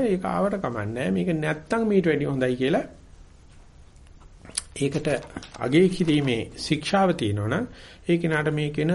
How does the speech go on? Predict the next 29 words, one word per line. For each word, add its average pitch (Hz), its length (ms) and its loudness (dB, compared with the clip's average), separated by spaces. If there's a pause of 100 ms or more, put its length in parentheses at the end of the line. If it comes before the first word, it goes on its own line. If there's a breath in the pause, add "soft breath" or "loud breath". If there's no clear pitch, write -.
(140)
සංඥාග්ගයට 135 640 -2
යන්න 113 240 -2
පුළුවන්. 139 440 -2 (360 loud breath)
ඉතින් 170 260 2
මේ 165 140 2
සංඥාග්ගය 160 600 0
ගොඩක් 151 300 2
වෙලාට 151 240 0
යෝගාවචරෝ 135 800 0
නින්දත් 127 540 0
එක්කත් - 260 -2 (680 soft breath)
එහෙම 143 180 2
නැත්නම් 135 280 0
මේ 127 140 0
භවංගය 139 580 0
කියලා 143 300 0
කියන 143 260 -2
එකක් 143 260 -2
එක්ක 151 160 -4 (140)
මේ 120 220 -6
භාවනාවට 120 840 -4 (120)
කරන 123 260 -6
චෝදනාවක් 139 640 -2
විදිහටත් 175 360 2 (800 loud breath)
එහෙම 151 220 2
නැත්නම් 180 460 0
අකරතැබ්බයක් 170 640 0
විදිහට 151 280 -2
සලකනවා. - 480 -10